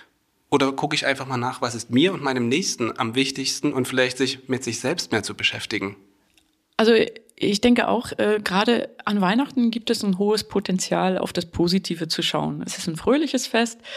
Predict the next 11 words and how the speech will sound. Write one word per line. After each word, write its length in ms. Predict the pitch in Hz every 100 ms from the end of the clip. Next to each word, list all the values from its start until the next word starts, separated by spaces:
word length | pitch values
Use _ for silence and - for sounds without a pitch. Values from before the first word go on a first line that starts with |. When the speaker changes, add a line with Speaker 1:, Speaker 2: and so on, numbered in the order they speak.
| - -
Speaker 2:
es 100 | -
ist 80 | -
ein 180 | 175 170
Fest 360 | - 208 -
mit 160 | 196 -
Potenzial, 840 | 180 165 160 - 170 190 226 226 214 - - - -
äh, 380 | 190 185 180 -
es 300 | - - - _
ermutigt 840 | 185 185 208 269 269 226 214 - - -
zur 200 | - 180
Hoffnung, 560 | 294 - 330 277 277